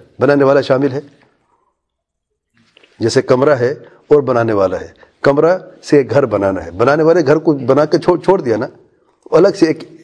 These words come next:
اس کی ایک، ایک، ایک وجود ہے گھر کا۔ تو بنانے والے کا تعلق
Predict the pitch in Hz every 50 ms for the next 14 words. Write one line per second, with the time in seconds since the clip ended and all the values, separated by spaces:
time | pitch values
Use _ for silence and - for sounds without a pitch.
0 | _ _ - 139 - - - 143 131 - - - 135 139 139 143 139 - 127 123
1 | 113 131 131 110 101 95 90 90 101 113 107 - 95 87 - _ _ _ _ _
2 | _ _ _ _ _ _ _ _ _ _ _ _ _ _ _ _ _ _ _ _
3 | _ _ _ _ _ _ _ _ - 147 131 117 131 131 139 151 180 208 190 165
4 | 156 151 151 156 156 151 135 - 127 127 139 139 143